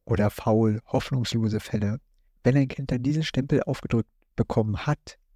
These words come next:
wird oftmals gar nicht mehr nach der Ursache geguckt von den langanhaltenden Schwierigkeiten,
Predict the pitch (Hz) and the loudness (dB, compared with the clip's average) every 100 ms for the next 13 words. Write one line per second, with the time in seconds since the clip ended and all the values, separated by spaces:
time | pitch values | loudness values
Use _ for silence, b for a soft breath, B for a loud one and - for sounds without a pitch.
0 | _ 113 113 - 139 - 131 135 - 110 | _ 2 2 2 -4 0 2 2 2 0
1 | 123 - 117 110 - 110 - - - 170 | 0 0 2 2 2 0 2 -4 0 2
2 | 185 - 101 98 - - - - _ _ | 2 2 -2 -2 -6 -6 -4 -4 _ _
3 | _ - 117 110 110 117 120 107 - 110 | _ -4 -2 2 2 2 2 0 0 -2
4 | - 117 117 - - 101 - | 0 0 0 0 -2 -2 -4